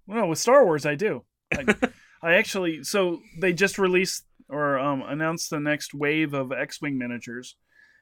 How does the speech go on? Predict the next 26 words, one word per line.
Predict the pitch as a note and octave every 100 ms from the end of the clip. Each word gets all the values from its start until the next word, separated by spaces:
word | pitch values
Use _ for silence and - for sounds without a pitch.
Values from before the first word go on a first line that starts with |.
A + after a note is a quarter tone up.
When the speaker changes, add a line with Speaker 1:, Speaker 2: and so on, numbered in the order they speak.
| _
Speaker 1:
And | C3+ C#3
I'm | C#3+ C#3+
like, | C#3 C3+ -
there | D#3
are |
three | D3 G3 G#3
ships | - G3 F#3+
I | D#3+
could | D#3 C3+
really | D3+ D#3 C#3+
give | B2+ B2+ C3+
a |
darn | B2+ B2 A#2+
about. | A2+ G#2+ G#2 _ _ _ _ _ _ _ _
But | C#3 B2+ - _ _ _ _ _ _ _
there's | D#3+ D#3+
an | B3
Imperial | A3 A#3+ D4+ G3
ship | - D3 C#3
that's | D3 -
an | C#3+
attack | C3 D#3+ C#3+
gunboat, | D3+ F3 C3 B2+ A#2+ _ -
which | C#3 - - _ _ _
is | D3+
an | C#3